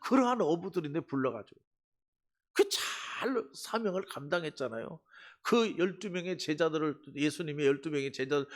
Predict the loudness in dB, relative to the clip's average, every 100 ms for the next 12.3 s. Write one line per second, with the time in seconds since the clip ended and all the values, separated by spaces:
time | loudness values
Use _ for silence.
0 | -18 -2 0 2 0 -2 -8 -2 -2 -2
1 | -6 -4 -2 -2 -2 -2 0 0 2 2
2 | 0 -2 -12 -8 -4 -2 -2 2 2 2
3 | -8 0 6 6 6 4 4 -2 0 0
4 | 0 -2 2 0 0 -6 -6 -8 -2 -2
5 | -2 -8 _ _ 2 4 4 -2 -8 -12
6 | -18 -20 _ _ _ _ _ -20 -20 -6
7 | 0 2 2 -2 -16 -10 0 2 2 0
8 | -2 -2 0 -2 0 0 0 4 4 4
9 | -2 -2 -2 0 0 0 -4 -2 -2 -4
10 | -2 2 2 0 0 -2 -2 -4 -4 -6
11 | -14 -10 -8 -6 -4 -6 -4 -4 -4 -4
12 | -12 -14 -16